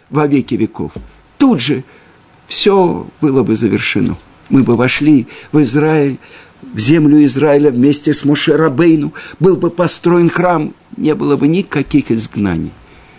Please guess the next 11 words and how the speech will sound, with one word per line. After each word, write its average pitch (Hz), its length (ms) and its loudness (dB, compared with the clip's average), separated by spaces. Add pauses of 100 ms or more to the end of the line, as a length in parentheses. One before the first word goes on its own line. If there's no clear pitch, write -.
(360)
Но 113 100 0
это 127 220 -2
то, 139 260 -2
что - 400 -4
на 107 160 2
том 135 480 -2
уровне 123 540 0 (380)
вчерашние 143 1000 2
рабы 131 580 2 (320)
произнесли: 131 1120 2 (1000)
«Творец 117 680 -4